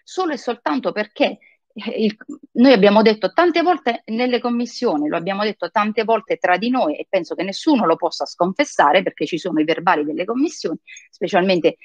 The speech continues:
quella di commissione e controllo nella quale s-, questo compostaggio è stato trattato a iosa, abbiamo detto di fare un consiglio comunale, abbiamo chiesto alla maggioranza di convocarlo. Eh, rispetto a un'inerzia della maggioranza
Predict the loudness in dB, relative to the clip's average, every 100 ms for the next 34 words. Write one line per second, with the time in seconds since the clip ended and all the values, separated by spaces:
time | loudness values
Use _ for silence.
0 | -14 2 4 4 4 -2 -4 -6 -6 -2
1 | -4 0 0 2 2 2 4 4 2 -8
2 | -14 -12 -12 -6 -4 -4 -2 -2 -2 -4
3 | -8 -6 -4 -4 -2 -2 -2 -2 0 2
4 | 2 0 -4 -12 -14 -20 -20 -6 0 4
5 | 4 2 0 -2 -2 -2 0 2 2 2
6 | 0 0 -2 -2 -2 0 0 0 0 0
7 | 0 0 0 2 2 2 2 0 -2 -2
8 | -2 0 0 2 0 -4 -12 -14 -10 -4
9 | -2 0 2 4 4 2 2 2 2 -2
10 | -4 -2 -2 -4 -6 -2 0 2 0 -4